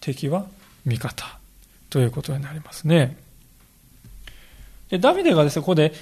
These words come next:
え、ツィケラグの町という、え、町を提案して、ね、願い出てるということも、まあ、実は非常に考え抜いた提案だったと思います。このツィケラグという町は、おそらくアキシュがいるこのガテというところから三十キロぐらい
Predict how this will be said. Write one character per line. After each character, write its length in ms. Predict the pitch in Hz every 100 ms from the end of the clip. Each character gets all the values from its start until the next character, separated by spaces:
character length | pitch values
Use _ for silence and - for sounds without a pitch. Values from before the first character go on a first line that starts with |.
| -
え、 120 | 185
ツ 160 | 175 -
ィ 40 |
ケ 120 | 208 320
ラ 120 | 320
グ 100 | 294
の 120 | 269
町 280 | 240 220 233
と 120 | 170
い 120 | 135
う、 80 | 120 - -
え、 160 | 175 160
町 300 | 147 151 170
を 80 | 131
提 280 | - 156 147
案 180 | 139
し 120 | 131 -
て、 220 | 135 123 - - -
ね、 300 | 147 139 165
願 300 | 143 139 151
い 40 |
出 100 | 147
て 140 | 147 139
る 100 | 120
と 80 | 139
い 60 |
う 60 | 160
こ 100 | 220
と 80 | 226
も、 240 | 131 -
ま 120 | 160
あ、 40 | 143
実 220 | 147 180
は 120 | 165
非 120 | 139
常 100 | 190
に 100 | 202
考 200 | - -
え 320 | 160 170 185 180
抜 160 | 185
い 80 | 139
た 240 | 131 117 120 - -
提 180 | - 139
案 140 | 127 123
だ 80 |
っ 60 | 120
た 120 | 156
と 80 | 147
思 100 | 180
い 40 |
ま 100 | 185
す。 160 | 160 - _ _ _ _ _ - - - - - - _ - - - - -
こ 100 | 220
の 60 | 202
ツ 120 | 214
ィ 40 |
ケ 100 | 247
ラ 100 | 254
グ 80 | 254
と 80 | 247
い 40 |
う 20 |
町 180 | 226 220
は、 60 | 175
お 60 |
そ 120 | 185 247
ら 120 | 202
く 160 | -
ア 80 | 196
キ 120 | 202
シ 100 | 190
ュ 20 | 147
が 120 | 139
い 80 | 135
る 80 |
こ 100 | 135
の 100 | 143
ガ 160 | 127 175
テ 160 | 190 135
と 200 | - 135
い 80 |
う 60 | 117
と 120 | 135
こ 100 | 147
ろ 80 | 135
か 120 | 147
ら 80 | 127
三 260 | - 196 196
十 120 | 202
キ 120 | 202
ロ 100 | 185
ぐ 100 | 185
ら 120 | 135
い 80 | 120